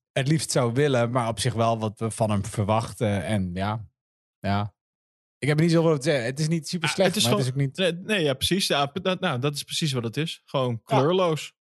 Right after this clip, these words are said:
Speaker 1: Het is, eh, met, eh, met zijn derde plek was het trouwens zijn vijftigste podium voor Mercedes.
Speaker 2: Oh.
Speaker 1: Ehm, en hij heeft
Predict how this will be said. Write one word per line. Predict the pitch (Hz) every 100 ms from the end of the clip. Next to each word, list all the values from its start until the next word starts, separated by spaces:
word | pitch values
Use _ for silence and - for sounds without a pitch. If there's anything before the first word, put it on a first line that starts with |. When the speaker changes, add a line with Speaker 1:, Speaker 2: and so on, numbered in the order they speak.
| _ _ _ _ -
Speaker 1:
Het | - 196
is, | 254 -
eh, | 240
met, | 220 240 240
eh, | 220
met | 226
zijn | - 220
derde | 226 220
plek | - 220
was | 170 180
het | -
trouwens | - 202 196
zijn | - 123 147 156
vijftigste | - - 220 208 - 214 - - 170
podium | - 170 180 202 233 - -
voor | 160
Mercedes. | 143 - 165 233 233 - _ _ _ _ _ _ _ _ -
Speaker 2:
Oh. | 170
Speaker 1:
Ehm, | 185 180 180 165 - _ _ _ -
en | 175 180 170
hij | - 156 175
heeft | 175 165 -